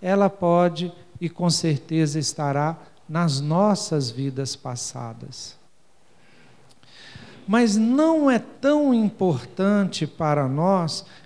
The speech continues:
ficar procurando é, saber as causas desse sofrimento de vidas passadas, porque nós não vamos conseguir mudar o mal que fizemos,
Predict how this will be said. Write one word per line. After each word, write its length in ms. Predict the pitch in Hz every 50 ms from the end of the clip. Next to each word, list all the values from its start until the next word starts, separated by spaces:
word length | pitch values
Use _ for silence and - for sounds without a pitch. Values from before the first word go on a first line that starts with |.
| -
ficar 840 | - - - 240 - - 233 240 247 254 247 240 - - - - - -
procurando 1300 | - 277 277 - - 277 277 254 214 226 240 262 294 294 294 262 233 208 165 151 160 143 131 123 120 117 - - - - - - - - - -
é, 280 | 180 175 185 185 185 190
saber 560 | 180 - - 226 226 220 185 185 240 254 247
as 280 | 240 220 196 - - -
causas 1040 | - - - 247 277 294 294 285 269 254 226 190 160 156 156 160 151 147 139 127
desse 380 | 135 147 180 190 165 - - 175
sofrimento 800 | 160 - - 170 147 - - 165 151 147 147 151 151 143 - 147
de 160 | 131 123 139
vidas 540 | 135 120 123 135 143 139 131 139 131 120 -
passadas, 880 | - - 139 135 131 - - - 139 131 127 131 127 127 135 - - - - - - - - - - -
porque 300 | - 226 214 233 - 240
nós 300 | 233 233 247 247 240 208
não 300 | 208 226 247 262 262 247
vamos 540 | 190 147 156 190 202 226 233 233 233 208 -
conseguir 580 | - - 226 214 - - - 190 175 190 214 202
mudar 840 | 175 190 185 190 175 143 131 151 147 156 175 196 208 180 - - - - - - - - -
o 120 | - 247
mal 340 | 240 208 185 175 170 180 190
que 160 | - - 196
fizemos, 840 | - - - 220 202 165 147 147 151 147 147 147 139 - - -